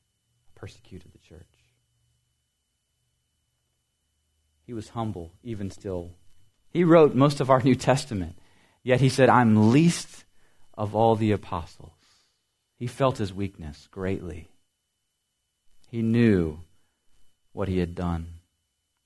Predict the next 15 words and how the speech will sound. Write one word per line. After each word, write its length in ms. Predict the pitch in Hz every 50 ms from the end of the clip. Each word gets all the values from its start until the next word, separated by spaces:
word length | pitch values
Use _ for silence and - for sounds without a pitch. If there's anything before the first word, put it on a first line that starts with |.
| _ _ _ _ _ -
and 100 | 101 98
he 40 | 92
probably 300 | 92 139 139 120 113 107
carried 420 | - - 123 110 107 98 87 85
that 220 | 90 80 78 -
his 140 | - 92 -
whole 240 | - - 104 98 92
life. 340 | 92 87 85 78 78 - - - _ _ _ _ _ _ _ _ _ _ _ _ _ _ _ _ _ _ _ _ _ _ _ _ _ _ _ _ _ _ _
But 220 | - 85 80 - -
God 280 | 98 85 87 87 82
used 280 | 82 85 85 85 - -
him 180 | 90 82 82
mightily, 400 | 80 80 80 80 85 82 82 85
didn't 240 | 87 90 90 87 87
he? 140 | 85 87